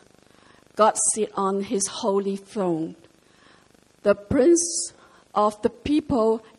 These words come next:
gather as the people of God of Abraham. For the shield of the earth belongs to God.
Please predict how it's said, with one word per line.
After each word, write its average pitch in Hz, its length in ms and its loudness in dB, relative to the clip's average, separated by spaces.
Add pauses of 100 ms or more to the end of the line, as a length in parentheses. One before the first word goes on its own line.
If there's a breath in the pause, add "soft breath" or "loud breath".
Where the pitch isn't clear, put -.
gather 214 500 2
as 196 160 -2 (200)
the 202 100 -6 (480)
people 233 520 -2
of - 300 -8
God 208 300 0
of 190 300 -8
Abraham. 185 760 -4 (680 soft breath)
For 233 280 4
the 269 120 0 (140)
shield 220 440 0
of 208 200 0 (380)
the 208 240 -8
earth 180 540 0
belongs 196 480 0
to 170 240 -12
God. 170 340 -6